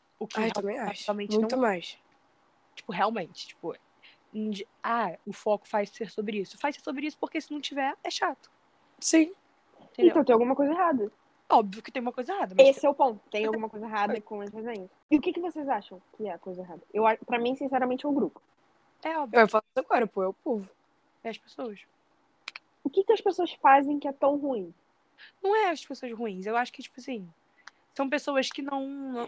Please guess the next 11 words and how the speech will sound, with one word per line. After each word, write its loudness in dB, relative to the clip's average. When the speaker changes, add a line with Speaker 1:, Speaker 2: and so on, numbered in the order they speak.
Speaker 1:
não -8
se, -10
não, -8
não, -6
não -6
se -18
identificam -6
uma -4
com -10
as -6
outras. -8